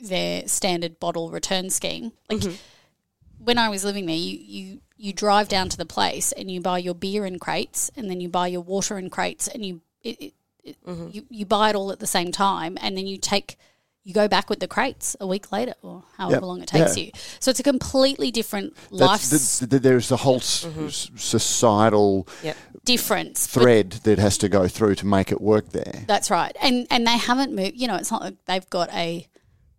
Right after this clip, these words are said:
Speaker 1: craft beer movement that has gone to cans because they need to be shipped with design in, in quite the same way that Australia has
Speaker 2: Mm-hmm.
Speaker 1: or New Zealand has, right? Like, it's just a
Speaker 2: Yep.
Speaker 1: different beer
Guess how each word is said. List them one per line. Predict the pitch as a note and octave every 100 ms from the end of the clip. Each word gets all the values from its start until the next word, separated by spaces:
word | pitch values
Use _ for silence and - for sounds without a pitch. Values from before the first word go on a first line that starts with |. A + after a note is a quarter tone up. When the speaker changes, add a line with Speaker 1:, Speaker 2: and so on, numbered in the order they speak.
| -
Speaker 1:
craft | - A3+ G#3 G#3 - -
beer | G3 G3+ G3
movement | G3 F3 F3 F3 F3 E3 -
that | - E3
has | F3 -
gone | E3+ F3
to | -
cans | - - F#3 F#3 F3+ E3 E3
because | F3+ F3+ F3
they | F3
need | E3+ E3
to | -
be | F3+
shipped | - G3 - -
with | F#3
design | E3+ F3 F3+ F3+ E3+
in, | E3+
in | - G#3
quite | E3 - G3 -
the |
same | F3 G3+ F3+
way | F3 F3+ F3 F3
that | F3 F3 - - _ _ _ _ _ -
Australia | - B3 D4 G#3
has | D3+ - F#3 -
Speaker 2:
Mm-hmm. | G3
Speaker 1:
or | F#3+
New | F#3 G3
Zealand | A3+ C4+ A3
has, | D#3+ D3+ D#3+
right? | E3+
Like, | F#3 F#3+
it's | -
just | - G3+
a | F3+
Speaker 2:
Yep. |
Speaker 1:
different | E3+ G3 G3 F3+ - _ _ _ _ -
beer | F#3 F3